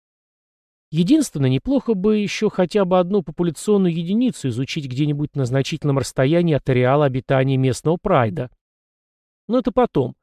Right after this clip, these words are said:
когда наступит окончательная развязка. А что она близка, Дикому подсказывала интуиция.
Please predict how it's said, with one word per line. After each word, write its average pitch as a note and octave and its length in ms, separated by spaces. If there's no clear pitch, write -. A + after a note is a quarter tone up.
когда C#3 200
наступит C#3 500
окончательная C3 680
развязка. C3 680
А C#3 140
что C#3 180
она C3+ 160
близка, C3+ 460
Дикому A3 420
подсказывала C3+ 640
интуиция. C3+ 720